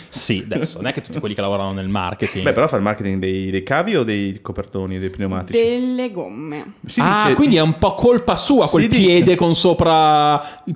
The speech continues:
Speaker 3: L-, è
Speaker 1: il
Speaker 3: col-,
Speaker 1: pneumatico,
Speaker 3: è colpa
Speaker 1: si dice
Speaker 3: sua.
Speaker 1: il.
Speaker 2: Ah, no, gli, oh,
Speaker 3: Gli
Speaker 2: il,
Speaker 1: il.
Speaker 2: gli pneumatici
Speaker 1: Il
Speaker 2: o i
Speaker 1: pneuma-,
Speaker 2: pneumatici?
Speaker 1: i
Speaker 2: Plu-,
Speaker 1: pneuma-,
Speaker 2: plurale.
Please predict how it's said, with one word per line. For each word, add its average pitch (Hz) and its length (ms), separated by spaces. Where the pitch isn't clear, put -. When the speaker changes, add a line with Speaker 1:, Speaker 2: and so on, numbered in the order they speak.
Speaker 3:
L-, 254 260
è 196 80
Speaker 1:
il 170 160
Speaker 3:
col-, 160 120
Speaker 1:
pneumatico, 127 540
Speaker 3:
è - 40
colpa 302 260
Speaker 1:
si 311 60
dice - 120
Speaker 3:
sua. 156 100
Speaker 1:
il. 151 60
Speaker 2:
Ah, 147 160
no, 131 80
gli, 147 140
oh, - 300
Speaker 3:
Gli 220 240
Speaker 2:
il, 302 420
Speaker 1:
il. 277 160
Speaker 2:
gli 254 260
pneumatici 170 720
Speaker 1:
Il 135 220
Speaker 2:
o 160 160
i 196 60
Speaker 1:
pneuma-, 160 180
Speaker 2:
pneumatici? 127 720
Speaker 1:
i - 60
Speaker 2:
Plu-, 147 160
Speaker 1:
pneuma-, 131 240
Speaker 2:
plurale. 101 680